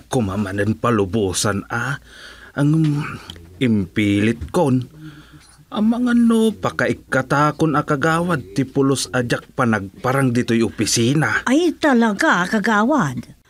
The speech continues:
Speaker 2: Imbag, ta saan pay a pinaisubmit ni Chairman Duming ti report may papanken ka?
Speaker 1: Hmm. Anya a report?
Speaker 2: Siyempre.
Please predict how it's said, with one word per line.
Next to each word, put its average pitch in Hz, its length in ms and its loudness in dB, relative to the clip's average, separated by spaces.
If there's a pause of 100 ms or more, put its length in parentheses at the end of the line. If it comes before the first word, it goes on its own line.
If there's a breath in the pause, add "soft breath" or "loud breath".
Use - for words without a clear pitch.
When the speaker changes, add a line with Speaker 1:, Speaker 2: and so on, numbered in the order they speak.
(160 soft breath)
Speaker 2:
Imbag, 214 640 2 (160)
ta 269 160 -2
saan 220 320 2
pay 220 160 0
a 208 80 0
pinaisubmit 185 800 0
ni 202 80 2
Chairman 180 480 0
Duming 190 400 2
ti 233 80 0
report 156 400 0
may 185 160 2
papanken 156 640 -2
ka? 339 260 -4 (1120)
Speaker 1:
Hmm. 165 160 0 (1040)
Anya 175 320 2
a 202 80 0
report? 220 360 0 (240 loud breath)
Speaker 2:
Siyempre. 403 920 0